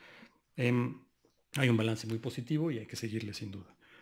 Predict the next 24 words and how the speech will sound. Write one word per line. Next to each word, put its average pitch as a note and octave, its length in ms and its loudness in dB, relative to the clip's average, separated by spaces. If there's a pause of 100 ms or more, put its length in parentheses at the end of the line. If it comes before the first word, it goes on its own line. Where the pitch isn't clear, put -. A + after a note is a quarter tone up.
(240)
Yo C3 80 -6
quisiera C3 240 4
aprovechar A#2+ 420 0
el A2+ 240 -2
trabajo A#2 380 -6
de G#2+ 80 -8
todos A2+ 260 -10
ustedes, A#2+ 560 -4
eh, A#2+ 60 -8
para A2+ 180 -4
reconocer A2+ 480 2
el C3 80 -4
trabajo A#2+ 300 -4
de A2+ 80 -12
todos A#2 240 -4
ustedes, B2 440 -4
de A2 80 -10
la A2+ 100 -8
dirección A2 360 -8
y D#3+ 60 -6
de - 60 -10
todo A#2 180 -10
el A2+ 80 -12
equipo, B2+ 440 -6